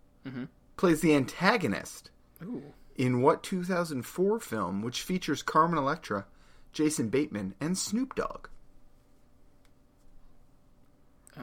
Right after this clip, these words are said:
Speaker 1: I know that.
Speaker 2: Vince Vaughn plays the antagonist. The antagonist is the word there. In what two thousand four film, which features Carmen Electra, Jason Bateman, and Snoop Dogg?
Speaker 1: Got it.
Speaker 2: Apologies again, and, and, you know, we're, we're gonna move on from,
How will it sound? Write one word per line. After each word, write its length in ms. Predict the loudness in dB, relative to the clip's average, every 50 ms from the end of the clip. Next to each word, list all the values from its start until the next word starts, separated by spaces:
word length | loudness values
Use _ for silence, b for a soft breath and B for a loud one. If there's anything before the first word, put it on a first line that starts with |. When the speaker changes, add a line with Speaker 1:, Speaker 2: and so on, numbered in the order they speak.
| -12 -10 -10 -10 -10 -12 -14 -16 -18 -20 -20 -20 -18 -16
Speaker 1:
I 40 | -14
know 160 | -12 -12 -10
that. 80 | -8 -6
Speaker 2:
Vince 220 | -6 -6 -6 -6
Vaughn 460 | -6 -4 -4 -2 -2 -2 -2 -4 -6
plays 280 | -2 -2 -2 -2 -2 -4
the 100 | -6 -6
antagonist. 1200 | -6 -6 -8 -10 -10 -12 -14 -18 -18 -8 -2 0 0 2 2 0 -2 -4 -6 -6 -10 -16 -12 -10
The 180 | -8 -6 -6
antagonist 800 | -6 -6 -6 -8 -6 -2 -2 -2 0 -2 -4 -6 -6 -8 -10 -12
is 120 | -10 -8
the 80 | -6 -4
word 280 | -2 2 2 2 2 2
there. 240 | 2 0 0 -2 B B B B B B B B B B
In 140 | -6 -2 0
what 160 | 0 0 0
two 100 | 2 4
thousand 240 | 4 4 4 4 -2 2
four 160 | 4 4 4
film, 240 | 4 0 -2 -2 -2
which 140 | -4 -4
features 300 | -6 -6 -6 -6 -8 -8
Carmen 300 | -6 -4 -2 -2 0 0 0
Electra, 320 | -2 -2 -2 -2 -6 -4
Jason 320 | -2 -2 -4 -2 -4 -4 -2
Bateman, 280 | -2 -4 -2 -4 -4
and 140 | -4 -4 -6
Snoop 340 | -8 -6 -4 -2 -2 -2 -2
Dogg? 280 | -4 -4 -6 -6 -10 -14 b b b b b b b b b b b b b b b b -20 -20 -20 -20 -20 -20 -18
Speaker 1:
Got 260 | -12 -8 -6 -4 -2
it. 40 | 4
Speaker 2:
Apologies 680 | 6 8 8 8 6 4 0 -2 -2 -4 -6 -8 -10 -14 -6 -6
again, 420 | -4 0 2 2 4 4 2 2
and, 180 | 0 0 -2 -2
and, 160 | -2 -2 -2
you 60 | -2
know, 160 | -2 -4 -6 -6
we're, 160 | -6 -6 -6
we're 180 | -6 -6 -6 -4
gonna 100 | -4 -2 -2
move 160 | -2 -2 -2
on 180 | -2 -2 -2 -2
from, 320 | -4 -6 -6 -6 -6 -10